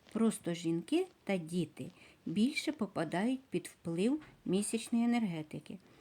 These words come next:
От їх і ковбасить у такі дні. Просто треба розуміти,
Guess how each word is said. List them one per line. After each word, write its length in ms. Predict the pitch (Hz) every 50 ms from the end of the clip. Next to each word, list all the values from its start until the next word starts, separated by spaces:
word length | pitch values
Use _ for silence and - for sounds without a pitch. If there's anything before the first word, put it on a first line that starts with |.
| - - - _ _
От 260 | - 302 349 - -
їх 240 | 226 233 277 277 - - - -
і 100 | 269 294
ковбасить 720 | 294 - 254 240 190 180 175 131 151 160 - - 165 -
у 40 | 156
такі 380 | 147 - 160 156 156 - 160 156
дні. 240 | - 175 165 165 - - - - - - - - -
Просто 380 | 220 233 269 262 - - 240
треба 340 | 226 - 254 262 233 226 247
розуміти, 680 | 240 240 233 240 254 269 277 320 359 - - 160 185